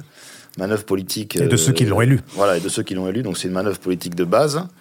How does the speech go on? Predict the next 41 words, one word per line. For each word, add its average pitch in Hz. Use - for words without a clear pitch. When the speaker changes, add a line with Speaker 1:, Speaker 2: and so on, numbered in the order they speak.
Speaker 1:
Sauf -
que 92
ceci 107
risque 95
d'entraîner 113
le 95
fait 143
que, 135
euh, 82
ces 98
électeurs-là 104
sont 87
pour 110
la 98
plupart 104
déçus 110
pour 90
l'instant 87
par 85
Bernard 87
Laporte 85
et 82
sa 87
politique. 87
Et 90
donc, 95
on 104
est 113
dans 107
un 101
référendum, 98
et 92
l'histoire 87
politique 90
l'a 82
montré, 85
euh, 73
maintes 90
et 92
maintes 85
fois, 123